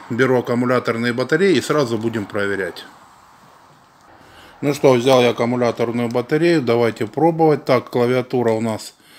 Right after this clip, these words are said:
засветилась. И, и дальше ничего не происходит. Скорее всего,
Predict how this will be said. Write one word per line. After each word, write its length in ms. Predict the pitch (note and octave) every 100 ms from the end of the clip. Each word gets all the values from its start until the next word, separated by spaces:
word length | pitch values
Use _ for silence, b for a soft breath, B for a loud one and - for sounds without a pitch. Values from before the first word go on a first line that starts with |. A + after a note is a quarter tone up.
| b b
засветилась. 1080 | A#2 B2 A2+ - A#2 - E3+ F#3 F3+ F3+ - -
И, 380 | D#3+ D#3 E3+ F3+ - _ b b b b -
и 180 | F3
дальше 400 | D#3 C3+ C#3 -
ничего 400 | B2+ A#2 - B2+
не 120 | B2 A#2
происходит. 840 | A#2+ A#2+ A2 - A2 G2+ G2 - _ B B B B
Скорее 420 | - C3 C#3 C3
всего, 500 | G#2+ B2+ B2 B2